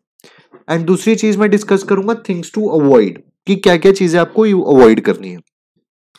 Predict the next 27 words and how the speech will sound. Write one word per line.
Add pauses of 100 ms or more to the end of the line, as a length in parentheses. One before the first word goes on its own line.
(140)
तो
सबसे
पहले
वो
चीजें
डिस्कस
करते
हैं
जो
आपको (400)
अब
जरूर
फॉलो
करनी
है (180)
if
you
are
giving
mains (300)
this
year। (680)
सबसे
पहली
चीज
क्या
है